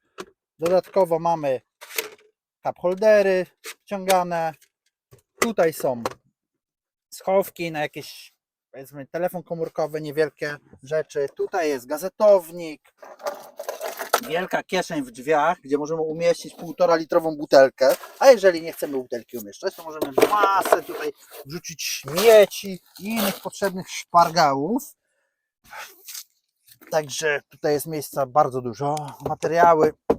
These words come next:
tutaj twardo, tutaj znośnie. Zobaczcie, ile w tym aucie jest miejsca.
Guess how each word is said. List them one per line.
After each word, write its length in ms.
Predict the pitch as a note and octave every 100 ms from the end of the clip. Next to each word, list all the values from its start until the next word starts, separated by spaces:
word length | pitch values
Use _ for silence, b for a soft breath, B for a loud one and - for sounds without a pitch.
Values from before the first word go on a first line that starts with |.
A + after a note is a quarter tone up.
| - - - _
tutaj 340 | - F3+ -
twardo, 840 | - B2+ C#3+ D3+ D3 D3 D3 C#3+ C#3+ _ _ _ _ - _
tutaj 340 | F#3 D3+ C#3+
znośnie. 840 | G#2+ B2+ D3+ E3+ E3 - D#3 D3 D3 - - _ _ _ _
Zobaczcie, 600 | C3 C#3 F3+ - - F#3 F#3+
ile 220 | F#3+ G3
w 60 |
tym 140 | - E3+
aucie 240 | E3+ F3
jest 140 | D#3 D#3+
miejsca. 580 | D3+ C#3 A#2 - G#2